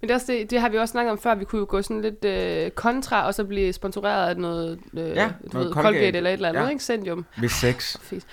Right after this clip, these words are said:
Speaker 1: Ah ja, øh, Jordan.
Speaker 2: Camilla Martin.
Speaker 1: <laughs> Det er det, det
Speaker 2: Jo,
Speaker 1: hedder.
Speaker 2: nej, landet.
Speaker 1: <laughs> Nej, der er sådan nogle, er der ikke noget, der hedder Jordan? Sådan
Speaker 2: Jo.
Speaker 1: nogle, sådan nogle pinde?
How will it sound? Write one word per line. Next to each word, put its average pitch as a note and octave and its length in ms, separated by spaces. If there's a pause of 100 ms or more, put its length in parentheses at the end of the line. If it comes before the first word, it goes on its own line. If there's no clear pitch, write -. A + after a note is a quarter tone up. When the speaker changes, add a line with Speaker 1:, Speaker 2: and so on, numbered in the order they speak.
(160)
Speaker 1:
Ah G3 220
ja, F3+ 280
øh, F#3+ 200
Jordan. G#3+ 200
Speaker 2:
Camilla G#3+ 320
Martin. A#3 340
Speaker 1:
<laughs> - 0
Det G#3+ 60
er B3+ 100
det, C4 120
det A#3+ 60
Speaker 2:
Jo, B3 40
Speaker 1:
hedder. A#3 280
Speaker 2:
nej, G3+ 160
landet. B2+ 420 (300)
Speaker 1:
<laughs> D4 300
Nej, A#3+ 180
der A#3+ 80
er B3+ 60
sådan B3+ 140
nogle, C4+ 140 (220)
er - 40
der B3 60
ikke C4 120
noget, C4+ 120
der C4+ 60
hedder A#3 140
Jordan? A#3+ 340
Sådan A3+ 160
Speaker 2:
Jo. F#3 100
Speaker 1:
nogle, G#3+ 160
sådan B3 120
nogle A3+ 120
pinde? B3+ 280